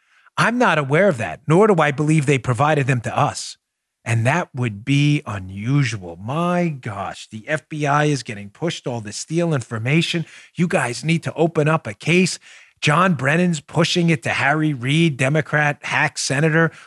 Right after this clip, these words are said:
who's then pushing the F B I to open up a case in August. But Brennan's saying, "I don't know. I didn't get any of this information from Steele. I'm getting it from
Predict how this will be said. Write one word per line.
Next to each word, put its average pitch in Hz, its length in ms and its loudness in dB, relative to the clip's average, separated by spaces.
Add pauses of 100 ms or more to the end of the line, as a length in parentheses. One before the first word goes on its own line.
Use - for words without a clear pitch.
(100)
who's 139 160 0
then 165 180 2
pushing 160 320 0
the 151 140 2
F 165 140 -2
B 151 140 0
I 156 200 4
to 151 80 0
open 156 280 -2
up 156 140 0
a 123 80 -6
case 156 380 2
in 113 160 -4
August. 156 400 0
But 113 160 -8
Brennan's 180 340 0
saying, 131 240 -4
"I 147 500 0
don't 226 200 4
know. 151 80 2
I 165 140 4
didn't 208 120 2
get 160 140 4
any 156 80 2
of 156 60 2
this 151 120 -2
information 151 460 0
from 123 120 -4
Steele. 202 320 0
I'm 175 140 2
getting 160 280 0
it 131 100 -8
from - 200 -14